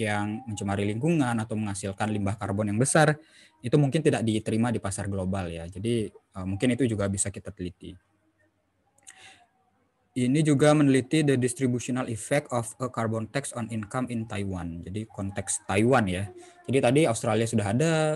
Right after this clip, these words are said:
dari Asia atau dari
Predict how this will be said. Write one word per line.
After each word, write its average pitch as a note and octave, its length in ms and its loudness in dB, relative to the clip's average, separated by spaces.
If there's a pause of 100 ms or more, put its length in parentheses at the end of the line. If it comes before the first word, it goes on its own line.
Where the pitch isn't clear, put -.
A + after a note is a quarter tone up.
(240)
dari G2+ 480 -2 (560)
Asia A2 560 0
atau G2+ 480 -4
dari G2+ 320 -2